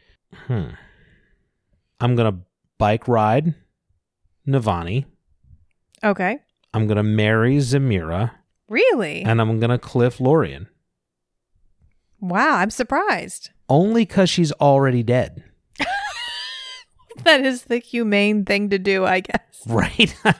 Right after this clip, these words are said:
Speaker 1: mean,
Speaker 2: Spoilers, sorry. <laughs>
Speaker 1: Well, anybody listening to this podcast should know that.
Speaker 2: <laughs>
Speaker 1: Otherwise, I might have to, you know.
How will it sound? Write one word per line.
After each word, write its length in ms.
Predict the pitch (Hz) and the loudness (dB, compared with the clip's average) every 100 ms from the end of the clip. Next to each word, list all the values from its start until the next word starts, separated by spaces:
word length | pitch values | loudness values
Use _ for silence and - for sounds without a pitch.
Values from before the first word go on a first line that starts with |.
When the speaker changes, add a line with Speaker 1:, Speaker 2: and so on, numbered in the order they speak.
| 208 | 2
Speaker 1:
mean, 420 | 180 - 180 175 _ _ _ _ _ _ _ _ _ _ _ _ _ _ _ _ - - - - | 0 0 -4 -6 _ _ _ _ _ _ _ _ _ _ _ _ _ _ _ _ -20 -18 -18 -14
Speaker 2:
Spoilers, 640 | - 302 285 226 226 254 | 0 6 8 8 4 2
sorry. 520 | 247 226 190 220 254 - _ _ _ _ _ _ _ _ _ _ _ _ - | 4 4 6 4 2 -4 _ _ _ _ _ _ _ _ _ _ _ _ -4
<laughs> 20 | - _ - 311 _ - - _ - - - | -4 _ -6 -6 _ -12 -12 _ -8 -4 2
Speaker 1:
Well, 140 | 156 | 4
anybody 380 | 185 165 160 139 | 6 6 4 4
listening 360 | 139 127 123 120 | 2 2 2 4
to 40 | |
this 140 | 120 117 | 2 0
podcast 560 | 101 98 110 92 - - - | 0 0 0 -2 -4 -12 -10
should 340 | - 131 98 | -4 -2 0
know 200 | 101 101 | 0 0
that. 580 | 85 82 214 170 - - 196 - 220 - - | 0 -2 -2 0 0 -2 -8 -4 -6 -6 -12
Speaker 2:
<laughs> 1200 | 208 - - - - - - _ _ _ _ - | -12 -12 -12 -12 -12 -16 -16 _ _ _ _ 0
Speaker 1:
Otherwise, 680 | 170 220 220 131 123 127 135 | 6 8 8 6 6 4 4
I 100 | 123 | 2
might 260 | 123 120 | 2 0
have 220 | 113 107 113 | 0 -2 -2
to, 60 | |
you 80 | 104 | -2
know. 260 | 90 82 | 0 -4